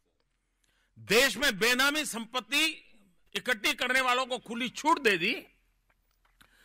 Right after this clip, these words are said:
और ये सरकार कानून पारित कर चुकी है, नोटिफाई कर चुकी है।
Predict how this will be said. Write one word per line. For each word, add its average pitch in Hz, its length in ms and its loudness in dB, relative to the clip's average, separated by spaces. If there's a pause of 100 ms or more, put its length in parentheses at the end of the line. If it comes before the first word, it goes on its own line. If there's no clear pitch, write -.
(140)
और 139 160 0
ये 170 280 4
सरकार 202 500 0 (960)
कानून 196 320 0
पारित 202 380 2
कर 220 140 0
चुकी 196 380 -2
है, 233 160 4
नोटिफाई 233 480 2
कर 254 160 -4
चुकी 175 340 -12
है। 101 180 -20